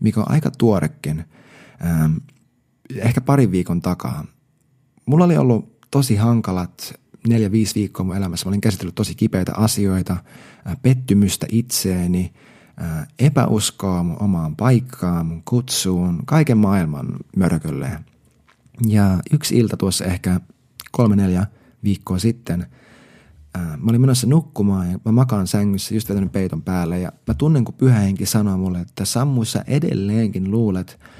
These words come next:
että sun pitää jotenkin omassa voimassasi oppia rakastamaan, tai,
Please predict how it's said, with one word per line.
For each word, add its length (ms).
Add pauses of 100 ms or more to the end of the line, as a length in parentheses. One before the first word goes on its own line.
(280)
että 280
sun 560
pitää 240
jotenkin 460
omassa 460
voimassasi 680
oppia 460
rakastamaan, 960
tai, 240